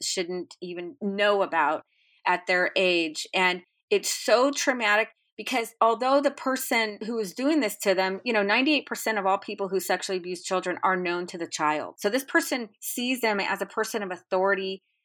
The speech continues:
as a person that they either love or respect in their lives or need in order to survive. It is common to repress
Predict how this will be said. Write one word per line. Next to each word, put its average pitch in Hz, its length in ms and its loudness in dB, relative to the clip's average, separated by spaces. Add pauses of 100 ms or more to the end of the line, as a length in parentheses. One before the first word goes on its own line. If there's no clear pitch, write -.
(120)
as 185 240 2
a 170 60 -4
person 185 600 -4
that 175 140 -6
they 175 120 2
either 175 280 0
love 185 400 0
or 160 140 -6
respect 190 480 -4
in 180 100 -4
their 160 140 0
lives 175 400 4
or 175 120 0
need 185 540 -2
in 190 140 0
order 175 200 0 (100)
to 170 200 -10
survive. 165 640 0 (500)
It 214 120 2
is 208 100 -2
common 254 480 2
to 220 120 -6
repress 190 600 0